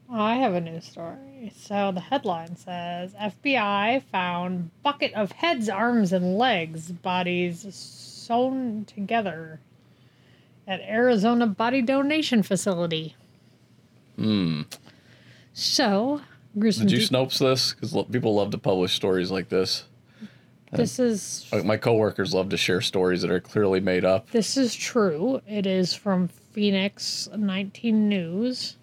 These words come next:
Speaker 1: and it's from the F B I. It's a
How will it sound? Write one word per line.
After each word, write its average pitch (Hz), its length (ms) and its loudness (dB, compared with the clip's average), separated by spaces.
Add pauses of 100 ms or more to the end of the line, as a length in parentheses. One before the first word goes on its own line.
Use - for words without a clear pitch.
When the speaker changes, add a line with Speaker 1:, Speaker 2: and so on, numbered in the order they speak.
(640)
Speaker 1:
and 170 180 -4
it's 175 140 -6
from 180 260 -2
the 180 60 -2
F 175 200 -10
B 285 140 0
I. 214 240 0 (540)
It's - 100 -16
a 202 380 0